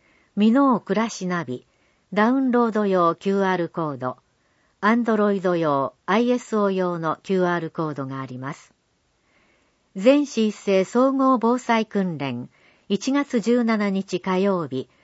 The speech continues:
朝十時スタート。防災スピーカーからの放送が訓練開始の合図です。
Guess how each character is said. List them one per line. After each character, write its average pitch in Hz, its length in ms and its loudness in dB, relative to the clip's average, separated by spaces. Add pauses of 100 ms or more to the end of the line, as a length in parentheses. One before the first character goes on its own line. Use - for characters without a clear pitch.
(200)
朝 233 320 2
十 262 240 2
時 147 160 -4
ス - 100 -16
タ 156 220 -2
ー 127 100 -10
ト。 123 220 -8 (760)
防 254 180 2
災 294 240 -2
ス - 140 -16
ピ 277 140 -2
ー 254 60 -6
カ 208 180 0
ー - 20 -4
か 185 140 -2
ら 160 100 0
の 147 140 -4
放 220 200 0
送 190 280 -2
が 165 260 -2
訓 262 240 0
練 147 220 -2
開 202 220 0
始 196 160 -8
の 180 220 -4
合 147 200 -4
図 127 120 -16
で 135 160 -8
す。 - 160 -20